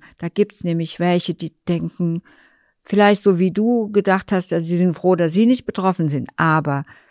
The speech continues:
es gibt so viele, die sagen, "Hey, ich hab's auch gehabt, ich lebe noch." Und das war für mich ein, ein Gamechanger,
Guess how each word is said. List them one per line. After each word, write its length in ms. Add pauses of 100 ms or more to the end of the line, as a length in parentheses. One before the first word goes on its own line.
(120)
es 220
gibt 300
so 320
viele, 520 (520)
die 120
sagen, 600 (380)
"Hey, 420 (240)
ich 200
hab's 200
auch 240
gehabt, 400 (260)
ich 220
lebe 280
noch." 300
Und 280 (460)
das 320
war 180
für 220
mich 440
ein, 160 (180)
ein 220
Gamechanger, 1000